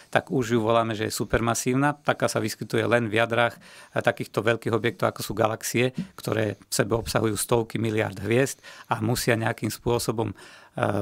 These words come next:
fungovať, musia, musí ich niečo držať pohromade, tie hviezdy v galaxii. A nie sú to samotné hviezdy, hoci sú to stovky miliárd objektov, v každej jednej galaxii naozaj,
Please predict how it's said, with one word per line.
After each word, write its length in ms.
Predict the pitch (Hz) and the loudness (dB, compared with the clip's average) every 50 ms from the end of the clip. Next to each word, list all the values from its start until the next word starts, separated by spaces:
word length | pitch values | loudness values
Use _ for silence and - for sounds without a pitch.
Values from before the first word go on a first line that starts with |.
| 104 120 | -2 -2
fungovať, 600 | - - - - 117 120 120 110 120 117 127 139 135 - | -4 -4 0 2 2 2 4 2 2 2 2 0 0 -4
musia, 300 | 113 113 107 - 131 - | -6 -6 -4 -2 -4 -2
musí 280 | 127 123 123 - - 120 | -2 -2 -2 -2 -2 -2
ich 80 | 104 | -2
niečo 240 | 110 117 117 - 131 | -2 -2 -2 -4 -4
držať 240 | 110 117 110 120 - | -2 -2 -2 -2 -4
pohromade, 540 | - - 120 101 110 113 107 107 110 107 123 123 | 0 -2 0 2 2 0 2 0 0 -2 -2 -4
tie 300 | - - 123 113 107 90 | -2 -2 0 0 0 -2
hviezdy 480 | 98 104 107 110 117 113 110 123 117 | -2 -2 0 0 0 0 0 -2 -2
v 40 | 101 | 0
galaxii. 460 | 107 113 113 110 - - - 127 135 151 - - - - - | 2 2 2 0 -2 -2 -2 0 0 -2 -4 -10 -20 -14 -6
A 80 | - - | -2 0
nie 160 | 127 196 196 | 2 2 2
sú 80 | - 175 | 0 0
to 80 | - | -2
samotné 480 | 117 - - 123 120 113 - - 120 110 | -2 0 2 2 2 0 0 -2 -2 0
hviezdy, 320 | 101 113 117 110 98 101 98 | 0 0 0 0 0 -2 -2
hoci 240 | 104 123 127 - | 0 0 0 0
sú 140 | 151 - - | -4 -6 -2
to 80 | - 151 | -2 -2
stovky 340 | - - 156 147 139 - 147 | 0 2 2 2 2 2 0
miliárd 460 | 143 139 135 139 143 143 135 - 135 | 0 0 2 2 0 0 0 -2 -6
objektov, 560 | 120 110 113 117 117 - - 151 160 170 170 - - - - - - - - - - | -4 -2 -2 -2 -2 0 0 0 0 0 -2 -8 -20 -20 -20 -20 -20 -20 -20 -20 -18
v 120 | - - - | -12 -8 0
každej 400 | - - 165 165 139 139 147 147 | 4 4 4 4 2 0 0 0
jednej 160 | 135 135 120 | 2 0 0
galaxii 640 | 104 113 127 127 127 - - - 131 123 123 120 110 | 2 2 2 2 2 -2 -4 -4 -2 0 0 0 0
naozaj, 560 | 107 120 123 127 123 113 123 120 120 117 | 0 0 0 0 0 0 2 2 2 0